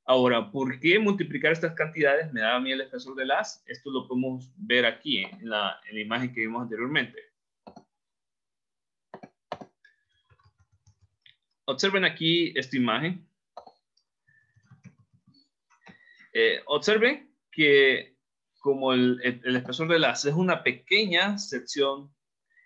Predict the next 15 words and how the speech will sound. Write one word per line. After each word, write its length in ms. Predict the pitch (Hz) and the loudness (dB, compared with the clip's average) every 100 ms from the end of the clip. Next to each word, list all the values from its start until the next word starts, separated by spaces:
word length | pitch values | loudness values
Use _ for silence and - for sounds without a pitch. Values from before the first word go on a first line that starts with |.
| _ _ | _ _
de 140 | - 117 | -2 2
las, 520 | 131 131 - - _ _ _ _ _ _ _ _ _ _ | 4 2 -2 -8 _ _ _ _ _ _ _ _ _ _
entonces, 880 | - 160 160 175 143 139 135 - - _ 131 | 2 2 4 4 4 2 0 -2 -14 _ 4
eh, 840 | 131 123 123 123 120 117 117 113 _ _ _ _ _ _ _ _ _ _ _ _ _ | 6 6 6 6 4 2 -2 -10 _ _ _ _ _ _ _ _ _ _ _ _ _
cuando 260 | 131 131 127 | 0 0 0
sumemos 480 | 139 135 170 180 - | -2 -2 0 -2 0
todos 340 | 175 170 156 | 2 2 2
estos, 520 | 123 - 208 214 - _ _ _ _ _ _ _ - | -2 -4 -8 -8 -12 _ _ _ _ _ _ _ -18
eh, 520 | - 64 - - _ _ - | -14 -12 -12 -16 _ _ -6
me, 160 | 123 | -2
me 160 | 123 123 | 0 0
refiero 360 | 123 139 147 | -2 0 2
yo 200 | 151 147 | 2 0
que 500 | - 131 98 58 - _ _ _ _ _ | -2 0 0 -4 -10 _ _ _ _ _
el, 560 | 120 117 107 104 104 | -2 0 0 -4 -10